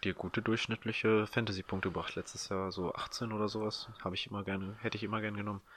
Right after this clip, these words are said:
Lieber als ein Jameis Winston. Ähm, dieses Jahr nicht.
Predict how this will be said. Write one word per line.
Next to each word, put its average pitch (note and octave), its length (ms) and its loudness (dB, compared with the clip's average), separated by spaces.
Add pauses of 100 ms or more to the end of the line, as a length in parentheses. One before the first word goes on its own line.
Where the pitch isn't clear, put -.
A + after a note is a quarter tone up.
(640)
Lieber F#2+ 200 4
als - 180 -2
ein G#2+ 40 -6
Jameis G2+ 320 0
Winston. G#2 320 -4 (720)
Ähm, C#3+ 540 12 (680)
dieses G2 280 -2
Jahr F#2 140 10
nicht. - 280 -2